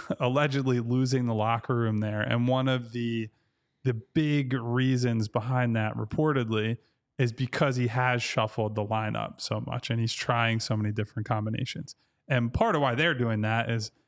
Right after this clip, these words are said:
they just haven't been good enough, right? They're, they've been a very mediocre, they're now below five hundred. I think they're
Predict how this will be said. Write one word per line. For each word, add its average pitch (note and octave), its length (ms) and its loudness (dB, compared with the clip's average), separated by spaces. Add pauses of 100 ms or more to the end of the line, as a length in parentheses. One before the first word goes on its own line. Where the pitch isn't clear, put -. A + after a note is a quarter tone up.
(240)
they E3+ 140 2
just C#3 180 0
haven't A#2 300 0
been G#2+ 160 0
good B2 160 2
enough, A2 420 -6
right? B2+ 200 0
They're, A#2+ 180 0
they've A#2 200 -4
been A#2 160 0
a A#2 80 0
very A#2 280 0
mediocre, A#2 640 0
they're A#2 100 0
now A#2 420 0 (440)
below C3 280 4
five A#2 300 0
hundred. A#2+ 460 2
I G#2+ 80 0
think A#2 220 0
they're A2 260 0